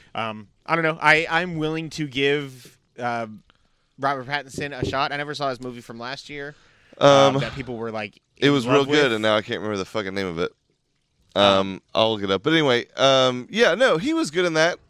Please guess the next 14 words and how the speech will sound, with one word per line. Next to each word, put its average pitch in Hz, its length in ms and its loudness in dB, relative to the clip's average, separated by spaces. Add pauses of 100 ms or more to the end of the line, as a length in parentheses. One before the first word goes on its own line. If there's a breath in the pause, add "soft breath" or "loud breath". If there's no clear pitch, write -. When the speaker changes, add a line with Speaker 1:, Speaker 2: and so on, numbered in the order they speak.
Speaker 2:
um, 127 280 0
and 139 120 -2
I'm 185 140 2
willing 165 280 0
to 151 180 -6
forgive 135 580 -4 (240)
Twilight. 117 540 0
It's - 160 -12
whatever. 117 400 -2 (160)
You 127 120 -20
gotta 127 160 -6
make 113 200 -4
a 101 40 -8
buck. 104 360 2